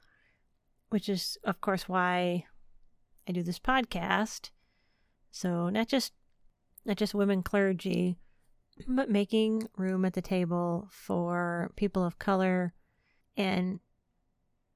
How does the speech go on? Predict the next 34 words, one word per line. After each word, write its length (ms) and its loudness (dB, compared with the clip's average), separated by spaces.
digging, 500 2
you 120 2
know, 220 0
not 240 0
getting 380 4
trapped 560 2
in 320 0
our, 800 0
what 100 0
do 20 4
they 60 4
call 200 2
it, 120 2
echo 300 2
chamber, 520 2
not 180 0
getting 260 -2
trapped 280 2
in 80 2
our 80 2
echo 300 0
chamber, 540 2
which 120 -4
is 120 -2
why 340 4
I've 100 2
been 140 0
trying 420 0
to 100 -2
expand 720 0
and 120 0
have 240 0
other 280 -2
voices 720 0